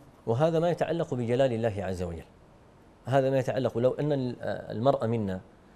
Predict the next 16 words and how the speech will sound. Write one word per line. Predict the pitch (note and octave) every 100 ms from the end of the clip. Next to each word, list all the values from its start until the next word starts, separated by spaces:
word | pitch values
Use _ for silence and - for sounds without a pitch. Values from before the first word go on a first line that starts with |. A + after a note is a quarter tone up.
| -
آه، | - - - -
سعى، | - C#3+ A#2+ B2
يعني | - G2 G2 F#2+ -
عرف | C#3 D#3 A#2
قدر | A2 C#3 A#2
الله | A#2+ C3
تبارك | G#2+ A2+ B2+ A2+ A2+
جل | A2 B2+
وعلا، | A2 G2 G2+ G#2+ - - - -
لعرف | B2 C3 F3+ C#3+
قدر | D#3+ D3+ C#3+
من | C3 D3+ - -
يعصى | C3+ A2+ -
تبارك | G#2+ G#2 A2 G2
جل | G2 G2+
وعلا، | F#2+ F2 E2